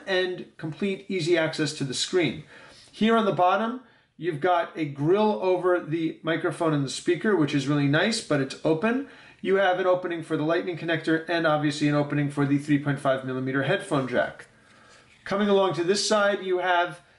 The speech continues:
the volume up and the volume down buttons, and the mute toggle is a little bit recessed into the case, but totally accessible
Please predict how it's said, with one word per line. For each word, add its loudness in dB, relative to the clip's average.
the 0
volume 0
up 2
and -2
the -2
volume 2
down 2
buttons, 0
and -6
the -2
mute -2
toggle 0
is 0
a 0
little 2
bit 0
recessed 0
into 0
the -6
case, 0
but -2
totally 2
accessible -4